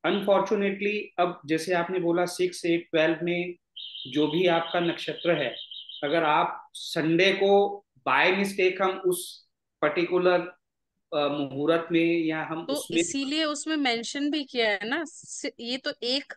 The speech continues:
Speaker 2: फर्स्ट लेयर है कि हमने संडे डे चूज़ कर लिया।
Speaker 1: राइट।
Speaker 2: सेकंड लेयर कौन सा है? अमावस, पूर्णमासी, सूर्य ग्रहण, चंद्र ग्रहण।
Speaker 1: दिवाली
Speaker 2: This is the
Speaker 1: हो।
Speaker 2: second layer of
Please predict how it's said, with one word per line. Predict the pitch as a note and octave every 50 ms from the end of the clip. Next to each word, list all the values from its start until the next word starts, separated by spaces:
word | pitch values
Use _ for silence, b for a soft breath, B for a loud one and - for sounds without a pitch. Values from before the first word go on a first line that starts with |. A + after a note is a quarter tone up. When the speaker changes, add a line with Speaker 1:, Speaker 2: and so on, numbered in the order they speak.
| _ _
Speaker 2:
फर्स्ट | C4 C4+ E4 - -
लेयर | C#4 C4+ C4 C4 C#4+
है | D#4
कि | C#4 D4+
हमने | D4 C#4 C#4+ D#4
संडे | D#4 C4 A3+ G#3+ _ _ _ _ _ _ - A3+ A3+ A#3 C4+ C4+
डे | A3 A3 A3+ A#3+
चूज़ | A3+ B3+ A#3+ - - -
कर | A3+ F3+
लिया। | F3 F3 E3+
Speaker 1:
राइट। | D#3 - _ - - _ _ -
Speaker 2:
सेकंड | - - A#3 A3 C4 C#4+ C#4+
लेयर | C4 B3+ B3+ C4+ C#4
कौन | C4+ - C4+ B3+ C4
सा | B3+ - C#4+
है? | B3+ G#3
अमावस, | - - G#3 G#3+ G#3+ A3 A3+ A3 - B3 C4 B3+ - -
पूर्णमासी, | - A#3 A3 A3+ A#3 A#3 A#3 A#3 A#3 A3+ A3+ A3 - B3+ B3 A#3 F#3 - _ _ b b b b b b b _ _ _ _ _ _ _ _ -
सूर्य | - - B3+ B3 B3 B3+
ग्रहण, | A#3+ B3 B3 B3+ B3+ A#3 G3+
चंद्र | F#3+ - A#3 A3 A3+ A#3 A#3+
ग्रहण। | A#3+ A#3+ A#3+ A#3+ A#3+ A#3 G3+
Speaker 1:
दिवाली | F3 - _ _ _ _ _ - C3+ C#3 C3+ C3+ C#3
Speaker 2:
This | C#4 C#4 C#4
is | C#4
the | D#4+ F4+ -
Speaker 1:
हो। | D4
Speaker 2:
second | - - D#4 D#4+ D#4
layer | C#4+ C4 B3+ B3
of | B3+